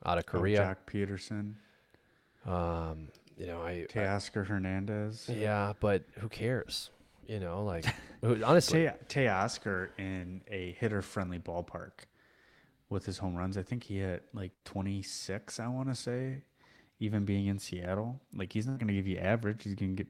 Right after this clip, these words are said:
Speaker 2: bat two forty, but he could get you thirty, thirty-five home runs, and that's doable for fantasy for sure.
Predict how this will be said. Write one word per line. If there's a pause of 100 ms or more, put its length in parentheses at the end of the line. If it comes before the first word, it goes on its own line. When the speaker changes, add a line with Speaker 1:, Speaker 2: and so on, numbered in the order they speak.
(120)
Speaker 2:
bat
two
forty,
but (680)
he
could
get
you
thirty,
thirty-five
home
runs,
and
that's
doable
for
fantasy
for
sure.